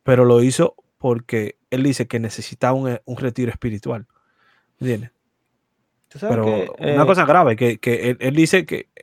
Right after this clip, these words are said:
Speaker 1: ¿sabe? Él, él ha hablado con los otros muchachos que siguen el podcast y ellos dicen que él no tiene comunicación, que está totalmente separado de, de comunicación, no hay luz, no hay nada,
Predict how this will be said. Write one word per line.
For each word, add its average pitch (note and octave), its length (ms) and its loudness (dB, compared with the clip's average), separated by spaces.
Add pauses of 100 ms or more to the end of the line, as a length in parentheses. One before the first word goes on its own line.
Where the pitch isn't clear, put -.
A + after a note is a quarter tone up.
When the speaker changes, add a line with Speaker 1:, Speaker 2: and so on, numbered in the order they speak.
Speaker 1:
¿sabe? A#2 340 2
Él, B2 180 -2
él B2+ 200 0
ha C3 60 2
hablado A#2+ 340 -2
con G#2+ 180 -12
los G#2 320 -10
otros C3 180 -2
muchachos D#3 500 -2
que A#2 120 -4
siguen B2+ 260 -4
el C#3 120 -2
podcast B2+ 340 -6
y A#2+ 80 -6
ellos C3 280 -2 (120)
dicen B2 460 -2 (520)
que A#2+ 140 0
él A#2+ 80 2
no B2 100 0
tiene A#2 220 -2
comunicación, A2+ 640 -4 (800)
que - 100 -6
está C3 200 2
totalmente D#3 520 0
separado C#3 380 2
de, B2+ 160 0
de A2+ 180 -4
comunicación, A2+ 540 -8
no G#2+ 100 -6
hay A#2 140 -4
luz, C#3+ 360 6
no B2 100 2
hay B2 100 2
nada, B2+ 260 0